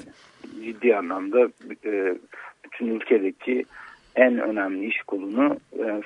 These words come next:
felç eden bir işçi sınıfından da bahsediyoruz falan. Yani böyle, o, on-, o dünyada böyle bir hareketlilik var ve bunun görünür olmasının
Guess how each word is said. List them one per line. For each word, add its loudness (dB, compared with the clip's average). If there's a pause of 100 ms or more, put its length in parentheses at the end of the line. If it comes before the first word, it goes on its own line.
felç 8
eden 6
bir 2
işçi -8
sınıfından -6
da -2
bahsediyoruz -8 (100)
falan. -10 (680)
Yani 0 (180)
böyle, 8 (100)
o, 4
on-, 2 (180)
o 6
dünyada 4
böyle 6
bir -2
hareketlilik 2
var 2
ve 2 (120)
bunun -4
görünür 0 (500)
olmasının -4